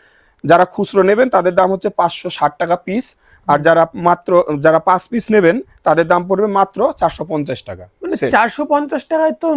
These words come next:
Speaker 2: টিপিক্যাল লিলেন বাটিকই আসে না, মানে
Speaker 1: একদম।
Speaker 2: ভাগলপুরের লিলেন বাটিক হয়ে যাচ্ছে
Speaker 1: একদম।
Speaker 2: চারশো পঞ্চাশ
Speaker 1: আমরা
Speaker 2: টাকা।
Speaker 1: পাইকারি দিচ্ছি, একদম, আহ, চ্যালেঞ্জিং রেট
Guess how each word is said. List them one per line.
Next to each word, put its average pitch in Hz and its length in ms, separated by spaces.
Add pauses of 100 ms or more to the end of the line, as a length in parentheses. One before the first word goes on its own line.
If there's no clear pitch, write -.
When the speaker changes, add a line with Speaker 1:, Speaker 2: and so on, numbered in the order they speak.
(220)
Speaker 2:
টিপিক্যাল 277 380
লিলেন 277 360
বাটিকই 285 380
আসে 226 260
না, 190 160
মানে 233 280
Speaker 1:
একদম। 208 240
Speaker 2:
ভাগলপুরের 247 520
লিলেন 262 300
বাটিক 247 260
হয়ে 196 120
যাচ্ছে 165 320
Speaker 1:
একদম। 151 220
Speaker 2:
চারশো 120 180
পঞ্চাশ 160 180
Speaker 1:
আমরা 185 160
Speaker 2:
টাকা। 208 120
Speaker 1:
পাইকারি 220 380
দিচ্ছি, 202 360
একদম, 214 340
আহ, - 800
চ্যালেঞ্জিং 214 600
রেট 165 180